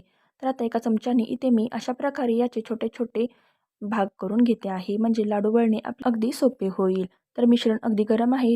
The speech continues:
त्यामुळे चमच्यानेच आपल्याला अशा प्रकारे याचे छोटे छोटे भाग करून घ्यायचे आहेत.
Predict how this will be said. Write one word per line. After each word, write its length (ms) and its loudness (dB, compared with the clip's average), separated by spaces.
त्यामुळे 300 4
चमच्यानेच 540 2
आपल्याला 260 -6
अशा 180 -4
प्रकारे 500 -2
याचे 340 0
छोटे 240 -4
छोटे 180 -4
भाग 180 -2
करून 200 -6
घ्यायचे 340 -4
आहेत. 200 -4